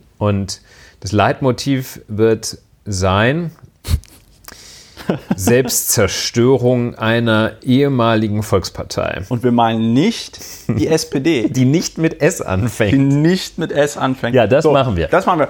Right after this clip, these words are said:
Speaker 2: Und, äh, und eine Sache, die ich dazu noch sagen wollte, äh, du hast das vollkommen richtig angesprochen, das ist ja auch quasi ein Markenkern unseres Podcasts, dass wir zwar einerseits sagen, erst die Fakten, dann die Meinung,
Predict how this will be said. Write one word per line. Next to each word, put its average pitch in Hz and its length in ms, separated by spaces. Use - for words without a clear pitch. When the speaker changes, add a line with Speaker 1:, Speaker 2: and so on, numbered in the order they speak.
Speaker 2:
Und, 165 280
äh, - 1300
und - 260
eine 202 260
Sache, 226 320
die 185 120
ich 170 120
dazu 165 300
noch 165 180
sagen 143 400
wollte, 135 640
äh, 60 80
du 127 300
hast - 280
das 143 80
vollkommen 151 380
richtig 156 320
angesprochen, 185 640
das 139 160
ist 135 120
ja - 120
auch 147 200
quasi 160 400
ein 147 200
Markenkern 147 640
unseres 143 300
Podcasts, 147 500
dass 135 160
wir 127 120
zwar 123 480
einerseits 123 580
sagen, 117 380
erst 127 240
die 127 60
Fakten, - 420
dann 135 160
die 127 60
Meinung, 120 540